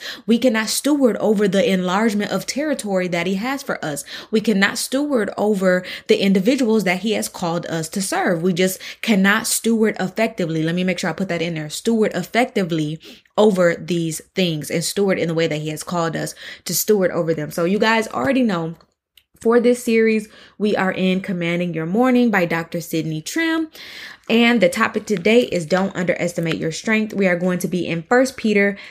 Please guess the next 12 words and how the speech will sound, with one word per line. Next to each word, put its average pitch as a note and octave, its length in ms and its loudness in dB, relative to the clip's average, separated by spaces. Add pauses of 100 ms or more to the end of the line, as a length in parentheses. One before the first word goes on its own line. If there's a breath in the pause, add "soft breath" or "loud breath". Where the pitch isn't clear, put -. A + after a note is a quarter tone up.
chapter F#3+ 340 0
two, A#3 560 2
verse E3+ 480 2
nine. E3 720 0 (300 loud breath)
And G3+ 140 4
it G3+ 100 0
says, F3 540 0 (340)
"You G#3+ 340 2
are G#3+ 180 2
a F3+ 160 2
chosen G#3+ 540 0
generation, E3+ 800 -4